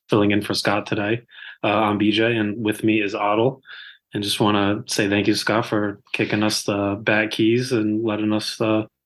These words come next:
run this one this week. So we have some exciting D C U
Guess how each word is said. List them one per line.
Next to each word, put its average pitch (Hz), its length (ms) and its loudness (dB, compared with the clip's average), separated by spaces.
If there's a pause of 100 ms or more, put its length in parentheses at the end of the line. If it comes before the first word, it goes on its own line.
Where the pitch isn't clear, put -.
(1000)
run 127 280 2
this 120 200 2
one 127 220 4
this 127 240 2
week. 143 300 2
So 113 340 2
we 107 120 4
have 107 120 0
some 117 280 0
exciting 113 580 -2
D 107 140 2
C 113 220 0
U 110 320 0